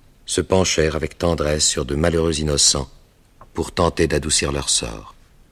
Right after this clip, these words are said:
Personne ne survécut à ces prétendues expériences. Ni les cobayes,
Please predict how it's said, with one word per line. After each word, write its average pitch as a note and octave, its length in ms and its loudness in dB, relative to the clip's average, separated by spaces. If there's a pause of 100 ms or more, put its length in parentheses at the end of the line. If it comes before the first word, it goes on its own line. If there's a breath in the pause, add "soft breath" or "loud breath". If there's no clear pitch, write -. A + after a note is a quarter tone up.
(720)
Personne G2 420 4
ne F#2 80 2
survécut F2 640 0
à D#2+ 60 -2
ces D#2 160 2
prétendues D2+ 500 0
expériences. C2 840 -6 (800)
Ni E2 100 4
les E2 100 6
cobayes, D#2+ 640 2